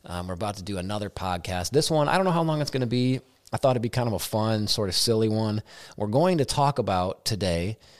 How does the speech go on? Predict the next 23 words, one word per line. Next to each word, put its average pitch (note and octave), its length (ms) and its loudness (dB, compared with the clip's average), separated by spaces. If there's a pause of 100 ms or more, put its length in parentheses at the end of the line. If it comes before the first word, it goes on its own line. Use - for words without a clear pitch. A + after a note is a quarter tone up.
(120)
uh, E2+ 540 -2
scary D3 840 2
or G2+ 640 0 (100)
unfun A2+ 1000 0 (140)
situations G#2 800 0
you've G2+ 140 0
had F#2 460 -2 (300)
while F2+ 220 2
fishing. D2 500 -6
So F2+ 160 -6
this C3+ 180 2
is C3+ 100 0
tackle C3 540 0
and G2+ 200 -4
tacos G2+ 580 -2
dot F#2 260 -2
com, F2+ 440 0 (300)
um, E2+ 460 -4 (100)
is F#2 140 -4
our, F2+ 180 0
is F2 140 -4
our F2 120 0
website. F#2+ 600 -2